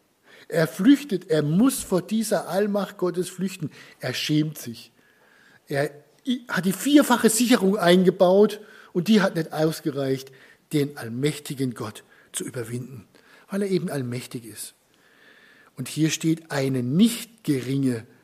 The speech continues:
Bestürzung unter den Soldaten. Die haben gewusst, das schlimmste Vergehen, was ein Soldat begehen kann, ist ein Wachvergehen.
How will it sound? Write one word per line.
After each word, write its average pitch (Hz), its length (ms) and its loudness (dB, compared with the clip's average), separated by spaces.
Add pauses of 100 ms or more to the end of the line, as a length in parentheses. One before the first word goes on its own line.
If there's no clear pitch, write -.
Bestürzung 127 840 -2 (300)
unter 135 240 -6
den 127 160 -6
Soldaten. 117 680 -14 (2250)
Die 202 160 6
haben 160 280 4
gewusst, 160 600 2 (1300)
das 131 100 -8
schlimmste 233 500 2
Vergehen, 190 460 2
was 185 160 -4
ein 185 60 -6
Soldat 151 480 -4
begehen 135 400 -6
kann, 131 240 -12
ist 139 400 -12 (1040)
ein 127 240 -10
Wachvergehen. 123 720 -12